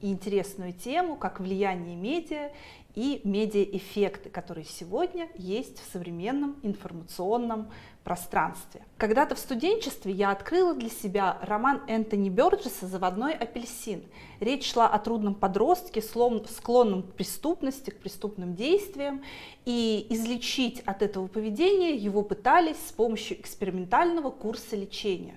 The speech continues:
Что же с ним делали? Его сажали перед экраном и непрерывно демонстрировали сцены, связанные,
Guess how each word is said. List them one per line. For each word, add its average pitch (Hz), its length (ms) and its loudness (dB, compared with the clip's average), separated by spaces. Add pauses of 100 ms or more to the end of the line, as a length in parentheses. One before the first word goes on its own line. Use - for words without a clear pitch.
Что - 340 2
же 320 140 -4
с - 160 -10
ним 226 260 -2
делали? 180 500 -4 (380)
Его 254 260 2
сажали 220 500 2
перед 190 340 -4
экраном 349 580 4
и 214 320 0
непрерывно 277 720 4
демонстрировали 269 960 -2 (200)
сцены, 269 880 2 (100)
связанные, 220 800 0